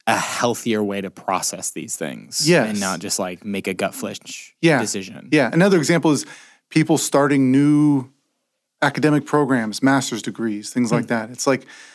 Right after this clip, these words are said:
Speaker 2: "I'm gonna get a master's degree, a new house, a new job." Um, all of those things are good things. They're a part of life. Good things happen from them.
Speaker 1: Hmm.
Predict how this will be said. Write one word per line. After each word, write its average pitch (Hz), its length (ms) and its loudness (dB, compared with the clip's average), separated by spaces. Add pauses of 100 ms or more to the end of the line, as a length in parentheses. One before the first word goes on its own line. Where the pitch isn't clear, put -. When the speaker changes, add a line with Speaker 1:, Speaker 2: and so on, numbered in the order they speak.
(160)
Speaker 2:
"I'm 135 60 2
gonna 143 80 4
get 135 140 2
a 127 40 2
master's 135 380 2
degree, 127 500 0 (120)
a 127 60 -2
new 127 120 4
house, 131 500 0 (380)
a 123 40 2
new 131 140 4
job." 120 520 0 (440)
Um, 110 680 0 (800)
all 220 240 6
of 143 120 0
those 165 240 4
things 180 340 2
are 151 400 2 (320)
good 180 260 2
things. 202 420 0 (600)
They're 156 100 4
a 165 60 0
part 196 240 2
of 160 80 0
life. 156 480 0
Good 160 200 2
things 170 300 0
happen 160 360 0
from 113 180 -2
them. 110 300 -6
Speaker 1:
Hmm. 151 160 -2